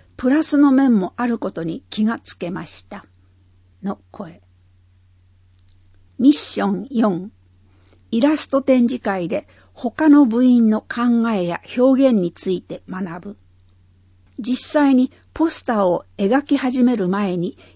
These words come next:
イラストについて学びを深めたり、描くために理解が足りていない部分はないか検討しました。また、相談員さんと話す機会が設けられていたため、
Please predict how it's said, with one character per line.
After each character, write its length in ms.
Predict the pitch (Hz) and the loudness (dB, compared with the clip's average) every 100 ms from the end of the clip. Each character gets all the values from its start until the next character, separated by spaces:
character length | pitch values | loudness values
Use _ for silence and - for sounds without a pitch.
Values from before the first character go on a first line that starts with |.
| - | -2
イ 100 | 240 | 2
ラ 140 | 294 | 2
ス 120 | 294 | 0
ト 140 | - 277 | 0 4
に 140 | 262 | 4
つ 140 | 262 247 | 2 -4
い 100 | 208 | -4
て 200 | - 180 | -6 -6
学 340 | 196 196 247 247 | -2 0 2 2
び 140 | 240 | 2
を 100 | 226 | 0
深 260 | - - 208 | -2 -6 -4
め 160 | 170 | -4
た 160 | - 165 | -8 -10
り、 180 | - - _ _ _ _ - | -12 -16 _ _ _ _ 0
描 260 | 254 330 | 4 4
く 100 | 320 | 4
た 180 | - 240 | -4 -2
め 160 | 226 220 | 0 0
に 220 | - _ _ _ | -2 _ _ _
理 160 | 247 294 | 2 2
解 260 | 285 254 | 2 0
が 140 | 190 180 | -2 -4
足 140 | - | -4
り 120 | 226 247 | -4 -2
て 120 | 233 | -2
い 180 | - 202 | -2 -2
な 160 | 226 | 0
い 80 | 233 | 0
部 140 | 202 | -2
分 220 | 202 190 165 | -2 -2 -2
は 100 | 165 | -2
な 160 | 190 | -4
い 80 | 180 | -6
か 200 | - - | -8 -14
検 260 | - 226 220 208 | -6 -4 -2 -2
討 160 | 202 | -4
し 120 | - | -4
ま 120 | 170 156 | -6 -8
し 160 | - | -12
た。 220 | - 185 _ _ _ _ _ _ _ _ _ _ _ _ | -18 -20 _ _ _ _ _ _ _ _ _ _ _ _
ま 180 | 202 208 | -8 -6
た、 180 | 233 - _ - | -8 -10 _ -12
相 320 | - 285 302 | -4 0 2
談 260 | 302 294 | 4 4
員 180 | 247 208 | 4 2
さ 200 | 208 196 | 0 -2
ん 80 | 175 | -4
と 160 | - 202 | -6 -10
話 380 | - 240 277 | -4 -2 -2
す 80 | - | -4
機 100 | - | -10
会 240 | - 220 202 | -6 -4 -2
が 160 | 185 | -4
設 220 | - 214 247 | -2 -2 0
け 140 | 262 | 0
ら 100 | 240 | 0
れ 120 | 214 | -2
て 100 | - | -4
い 80 | 175 | -6
た 160 | 175 175 | -6 -6
た 120 | 175 | -6
め、 180 | 165 | -6